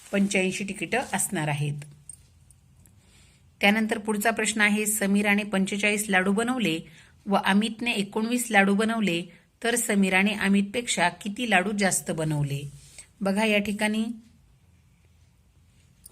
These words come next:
बनवलेल्या जास्त लाडूंसाठी आपल्याला काय करावं लागणार आहे? पंचेचाळीसमधून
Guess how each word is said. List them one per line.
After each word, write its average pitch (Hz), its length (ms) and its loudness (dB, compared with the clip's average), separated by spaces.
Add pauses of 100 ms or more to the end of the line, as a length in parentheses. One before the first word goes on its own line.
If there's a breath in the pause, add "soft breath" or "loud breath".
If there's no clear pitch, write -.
(160)
बनवलेल्या 214 560 0
जास्त 202 360 2
लाडूंसाठी 214 720 0
आपल्याला 196 360 -2
काय 196 200 4
करावं 196 260 0
लागणार 190 300 0
आहे? 190 220 0
पंचेचाळीसमधून 202 1080 -2